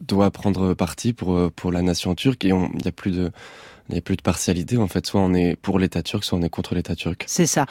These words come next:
Speaker 1: Mhm.
Speaker 2: Sauf que à l'époque où vous suivez ces combattants, ils ne sont même pas considérés comme, euh, comme organisation, euh, terroriste. Le,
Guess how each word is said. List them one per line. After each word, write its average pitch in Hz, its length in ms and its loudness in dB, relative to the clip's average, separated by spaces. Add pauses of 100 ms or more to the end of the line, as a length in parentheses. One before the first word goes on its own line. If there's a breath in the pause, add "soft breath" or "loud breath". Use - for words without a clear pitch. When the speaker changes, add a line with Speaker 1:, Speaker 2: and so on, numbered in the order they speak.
(160 loud breath)
Speaker 1:
Mhm. 92 60 -6
Speaker 2:
Sauf 226 160 4
que 233 200 4
à 180 100 2
l'époque 202 580 2
où 170 80 -4
vous 165 180 -2
suivez 214 380 4
ces 185 200 -2
combattants, 165 580 2 (380 loud breath)
ils 208 200 8
ne 202 120 4
sont 240 180 4
même 233 240 8
pas 320 160 4 (200)
considérés 180 640 2 (340 loud breath)
comme, 190 300 6
euh, 160 440 2
comme 180 280 4
organisation, 185 1200 4
euh, 151 340 2
terroriste. 226 600 4 (320 loud breath)
Le, 233 80 6